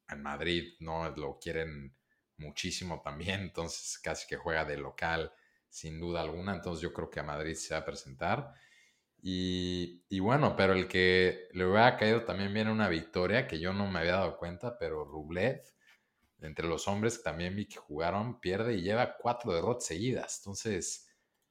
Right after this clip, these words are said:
también algo trae, ¿no? Había ganado ya, me parece, un título, ganó este año al principio, en algún momento de piso, o estoy mal,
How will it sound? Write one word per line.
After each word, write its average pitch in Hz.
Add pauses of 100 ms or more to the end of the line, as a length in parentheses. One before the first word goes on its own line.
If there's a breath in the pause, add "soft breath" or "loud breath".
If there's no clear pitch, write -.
(180)
también 98
algo 107
trae, 107
¿no? 120
Había 92
ganado 110
ya, 101
me 95
parece, 92
un 98
título, 104
ganó 85
este -
año 95
al 98
principio, 110
en 82
algún 78
momento 87
de 67
piso, 107
o 95
estoy 85
mal, 95